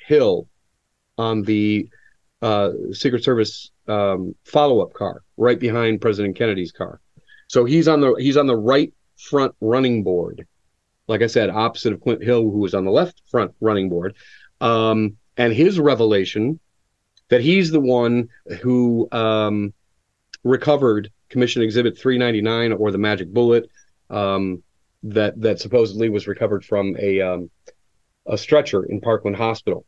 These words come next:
and then handed over, back over to the Secret Service. He claims that he f-, found the bullet,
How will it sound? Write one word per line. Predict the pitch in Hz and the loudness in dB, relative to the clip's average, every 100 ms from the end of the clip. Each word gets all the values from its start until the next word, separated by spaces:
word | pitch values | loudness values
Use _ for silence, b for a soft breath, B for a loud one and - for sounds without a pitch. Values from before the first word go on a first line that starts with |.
| _ | _
and | - 101 | -6 -4
then | 98 92 | -2 -2
handed | 101 101 98 | -4 -2 -2
over, | 95 92 85 - - | -2 -4 -8 -16 -16
back | - 110 101 104 - | -14 -12 -6 -4 -2
over | 98 | -2
to | 92 | -2
the | 90 | -4
Secret | 104 87 | -6 -6
Service. | - 110 85 - b b | -2 -2 -2 -10 b b
He | b 127 | b -2
claims | 113 131 120 | 2 0 0
that | 101 104 | 0 -2
he | - 127 123 120 | -2 0 2 2
f-, | 113 - _ _ _ _ _ | 0 -6 _ _ _ _ _
found | - 139 123 110 | 0 2 2 0
the | 92 | -2
bullet, | 98 90 - | -2 -2 -6